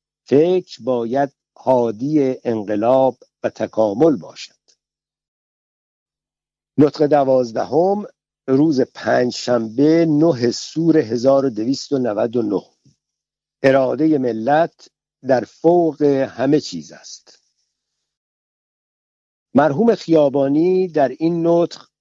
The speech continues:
با حرارت تمام فلسفهٔ جماعت و ملت را تشریح کرده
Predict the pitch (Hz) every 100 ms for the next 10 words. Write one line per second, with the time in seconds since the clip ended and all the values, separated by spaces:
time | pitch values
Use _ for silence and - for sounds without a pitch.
0 | _ 127 139 131 95 139 139 131 123 160
1 | - 135 - 110 123 139 156 156 - _
2 | _ _ _ 131 131 - 120 - 151 123
3 | 110 117 113 113 110 139 - 117 117 113
4 | 110 139 139 - 107 101 - 190 - -
5 | 131 151 - 156 139 135 143 143